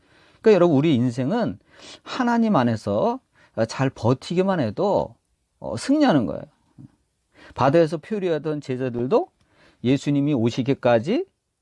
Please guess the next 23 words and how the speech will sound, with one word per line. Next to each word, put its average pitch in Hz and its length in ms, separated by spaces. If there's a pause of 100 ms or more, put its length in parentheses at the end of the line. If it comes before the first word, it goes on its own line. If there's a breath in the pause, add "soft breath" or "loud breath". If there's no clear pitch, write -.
어떻게 110 200
됐죠? 98 380 (340)
갈등하며 139 880 (140)
버티는 220 440
시간이 190 380
있었다는 165 500
거예요. - 260 (1120 loud breath)
여러분, 185 220
예수님 156 440
제자가 117 720 (500)
그냥 247 320
된 226 140
게 240 100
아니에요. 117 400 (580)
정말 127 220
산전수전 175 800
다 113 180
겪고 120 500 (460 soft breath)
목숨까지 117 640
걸고 123 640 (100)
버티어서 95 680 (160)
된 80 200
거예요. 65 180